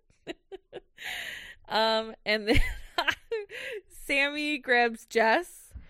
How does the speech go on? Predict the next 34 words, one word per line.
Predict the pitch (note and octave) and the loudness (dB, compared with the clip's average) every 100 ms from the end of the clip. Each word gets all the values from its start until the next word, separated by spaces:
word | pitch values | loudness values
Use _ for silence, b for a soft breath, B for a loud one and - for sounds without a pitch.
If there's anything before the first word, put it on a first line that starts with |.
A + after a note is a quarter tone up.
| b b b b _ | b b b b _
and | A#3 A#3+ A3+ G#3+ G#3 | -2 2 2 2 0
he | G#3+ B3 | -4 -4
says | D4 C4 A3+ A3+ | -2 4 6 6
that | G#3+ F3+ | 2 0
what | G3 | 0
they | A#3 | 0
have | A#3+ A3 G3+ | 4 4 4
together | - G#3 G3 F#3+ F#3+ G3 | -2 0 2 2 2 2
is | F#3 F#3 F#3 F#3 | 2 0 -2 -4
too | - - A3 | -8 -10 -4
much | A3 A3 - | -4 -4 -6
to | D4 | -6
risk, | A3 F#3+ F#3+ F#3+ - | 0 2 2 -2 -8
and | F#3+ | -8
he | |
says | F#3 F#3 F3+ | -6 -6 -6
he | G#3 | -8
cut | - G3 F3+ | -4 -2 0
off | F#3+ | -2
things | - G3 G3 | -4 -8 -6
with | A3+ | -8
Amber. | G3 F3+ F3 F3 E3+ E3 F3+ b b b b b - | -4 -4 -2 0 2 2 -2 b b b b b -4
And | A3+ G#3+ G#3 G#3 G3+ - _ - | 0 2 0 -2 -4 -14 _ -10
you | A#3 C#4+ F4 | -2 2 4
laughed | B3+ B3 A3+ - | 6 8 6 6
after | G3+ G3+ - G#3+ G3+ F#3 | 2 2 2 0 0 -2
she | F#3+ A3+ | -4 -2
was | G#3 A3+ | 0 2
like, | G3+ - - | 2 0 0
"Okay, | B3 B3+ G#3+ | 0 2 0
I | |
didn't | G#3 G#3+ | 0 -4
wanna | G#3+ G3+ | -6 -6
force | - - G3 F#3+ G#3 - - - | -10 -8 -2 0 -2 -8 -16 -20